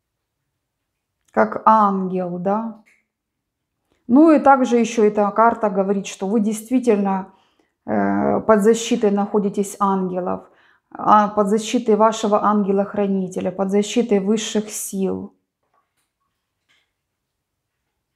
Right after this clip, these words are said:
И, м,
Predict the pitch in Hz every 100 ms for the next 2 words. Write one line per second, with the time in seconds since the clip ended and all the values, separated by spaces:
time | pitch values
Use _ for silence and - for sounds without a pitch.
0 | _ _ _ _ _ _ _ _ _ _
1 | _ _ _ _ - 233 233 220 214 208
2 | 214 -